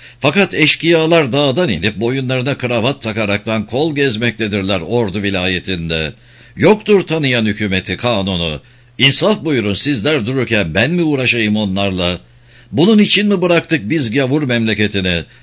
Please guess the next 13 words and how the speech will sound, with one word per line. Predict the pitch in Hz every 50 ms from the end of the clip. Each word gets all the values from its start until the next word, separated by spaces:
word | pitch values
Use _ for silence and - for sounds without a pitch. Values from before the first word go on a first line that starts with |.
| _ _
Utanırız | - 143 131 - 156 165 180 214 208 196 165 131 120
billah | 151 156 147 143 139 127 110 101
burada | 135 131 123 113 123 120 101
böyle | 110 135 135 117 113 117 113
laflar | 113 110 107 - 90 107 117 120 107
konuşmaya. | 107 104 101 104 95 - 95 98 95 95 90 85 85 80 - - - - - - -
Biz | - 104 135 127 -
görmemişiz | 147 110 113 135 156 170 180 170 170 143 139 151 123 98
gavur | 104 135 127 120 139 156
memleketinde | 143 127 127 127 127 123 98 123 117 - 127 117 113 120 117 104
böyle | 120 123 117 101 110 107
bir | 110 104 98
şeyler. | - 104 104 104 98 98 95 95